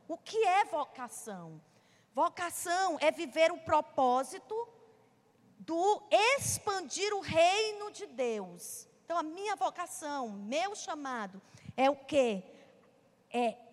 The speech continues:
expandir o reino de Deus com os dons, os talentos e habilidades que Ele mesmo colocou dentro de nós.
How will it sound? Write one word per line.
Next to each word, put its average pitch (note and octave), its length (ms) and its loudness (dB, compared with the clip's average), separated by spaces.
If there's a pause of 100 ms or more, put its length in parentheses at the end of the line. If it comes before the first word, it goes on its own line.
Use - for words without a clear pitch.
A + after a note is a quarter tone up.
(100)
expandir F4 880 0
o D#4+ 80 -6
reino F4+ 800 -2
de E4 140 -14
Deus B3 480 -2
com B3 200 0
os A3+ 140 -6
dons, C4 680 4
os B3 120 -12
talentos A#3+ 800 -2
e C4 60 -2
habilidades A3+ 960 -2 (400)
que C#4 260 -8
Ele G#4+ 520 -2
mesmo C4 680 2 (140)
colocou B3 540 -2
dentro G#3+ 380 -8
de A3 120 -14
nós. F3 520 -12